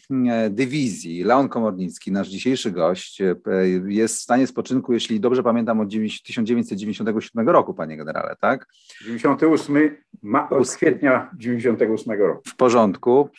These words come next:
Speaker 1: e, to taka poprawka i był dowódcą, między innymi dowódcą Warszawskiego Okręgu Wojskowego w latach dziewięćdziesiątych, w tych latach transformacji. Bardzo zasłużony dla sił zbrojnych, znakomity dowódca wojsk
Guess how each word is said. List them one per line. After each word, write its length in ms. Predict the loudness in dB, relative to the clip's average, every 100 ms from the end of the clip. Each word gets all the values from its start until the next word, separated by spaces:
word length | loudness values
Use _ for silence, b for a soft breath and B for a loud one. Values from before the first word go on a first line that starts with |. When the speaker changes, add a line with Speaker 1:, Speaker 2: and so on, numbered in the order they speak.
| _
Speaker 1:
e, 520 | 0 2 2 0 -2
to 160 | 0 -2
taka 340 | 0 0 0
poprawka 600 | -2 0 0 0 0 2
i 100 | 2
był 160 | 0 0
dowódcą, 520 | 0 0 -2 -2 -2
między 260 | 0 0 -2
innymi 220 | -4 -4
dowódcą 380 | -4 -6 -4 -2
Warszawskiego 480 | -2 -4 -8 -4 -2
Okręgu 520 | 0 -2 0 -2 -2 B B B 0
Wojskowego 600 | 0 2 0 2 2 2
w 40 |
latach 260 | 2 2 -2
dziewięćdziesiątych, 840 | 0 0 0 -2 -2 -2 -4 -6
w 40 | -8
tych 160 | 0
latach 260 | 0 0 -2
transformacji. 1040 | 0 0 0 0 2 0 -4 -4 -2 -4 B B B
Bardzo 300 | 0 2 2
zasłużony 500 | 0 0 0 0 2
dla 360 | 2 2 4 2
sił 180 | 0 -4
zbrojnych, 720 | 2 2 2 0 -2 -4 -8
znakomity 560 | -6 -4 -2 -2 -2 -2
dowódca 460 | -2 -2 -2 -2
wojsk 380 | 0 -2 -4